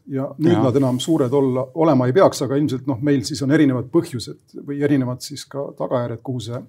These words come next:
Speaker 1: hirmu kadumine peaks välja viima.
Speaker 2: Aga paned tähele, et tegelikult minu meelest on saavutatud just nimelt vastupidine, mingis mõttes vähemalt võrreldes sellega, millele sa osutasid, et tegelikult see kogemus on näidanud seda, et ekre võib valitsus olla küll, mitte midagi väga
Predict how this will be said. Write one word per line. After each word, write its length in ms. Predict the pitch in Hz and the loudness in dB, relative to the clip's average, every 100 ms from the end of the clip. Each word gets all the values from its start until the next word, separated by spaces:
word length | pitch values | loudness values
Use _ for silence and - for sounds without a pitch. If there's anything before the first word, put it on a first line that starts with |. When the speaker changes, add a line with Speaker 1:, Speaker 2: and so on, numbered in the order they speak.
| _ | _
Speaker 1:
hirmu 220 | 143 135 135 | -4 -2 -2
kadumine 320 | 131 120 120 - | -2 -4 -6 -10
peaks 260 | 139 131 | -14 -10
välja 160 | 135 131 | -8 -8
viima. 160 | 139 - | -10 -6
Speaker 2:
Aga 140 | 117 104 | -2 2
paned 160 | 135 135 | 2 4
tähele, 180 | 147 101 | 2 2
et 60 | |
tegelikult 320 | 127 120 - 135 | 2 2 0 0
minu 140 | 135 | 0
meelest 180 | 101 - | 0 -4
on 80 | 110 | -2
saavutatud 400 | 123 92 98 104 | -2 -4 -12 -14
just 160 | - | -12
nimelt 160 | 110 98 | -12 -2
vastupidine, 640 | 160 - 82 80 - 87 - 95 101 | -2 -2 -8 -8 -12 -20 -18 -6 -4
mingis 180 | 85 85 | -4 -4
mõttes 240 | 90 90 92 | -8 -8 -12
vähemalt 280 | 85 85 90 | -12 -10 -6
võrreldes 380 | 92 82 85 107 | -6 -6 -10 -8
sellega, 220 | 90 80 | -8 -8
millele 240 | 85 85 78 | -10 -12 -10
sa 140 | 101 | -12
osutasid, 340 | 92 85 82 | -12 -16 -16
et 140 | 87 - | -14 -6
tegelikult 420 | 113 90 87 90 | -4 -4 -6 -8
see 140 | 104 117 | -6 -4
kogemus 320 | 110 87 85 | -4 -6 -6
on 80 | 101 | -6
näidanud 340 | 113 98 92 90 | -4 -4 -6 -6
seda, 220 | 110 95 | -4 -4
et 140 | 101 | -4
ekre 180 | 104 104 101 | -8 -8 -6
võib 100 | 113 | -4
valitsus 320 | 107 - 117 | -6 -6 -6
olla 160 | 110 117 | -6 -4
küll, 300 | 160 110 92 _ - - _ - | -6 -6 -12 _ -20 -20 _ -8
mitte 220 | - 120 | -4 0
midagi 240 | 117 110 | 2 2
väga 160 | 113 | 2